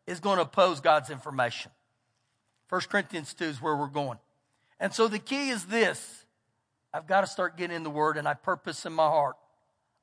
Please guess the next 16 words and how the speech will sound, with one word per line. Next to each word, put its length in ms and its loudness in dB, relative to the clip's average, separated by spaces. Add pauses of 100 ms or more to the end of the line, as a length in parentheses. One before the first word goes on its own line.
(100)
I'm 160 2
gonna 140 -2
live 200 -2
by 100 -4
the 80 -10
Word 180 -8
of 80 -14
God. 220 -6 (1080)
I'm 260 6
gonna, 200 0
in 280 -8
every 640 -4
area 400 0
of 60 -6
my 180 4
life. 720 0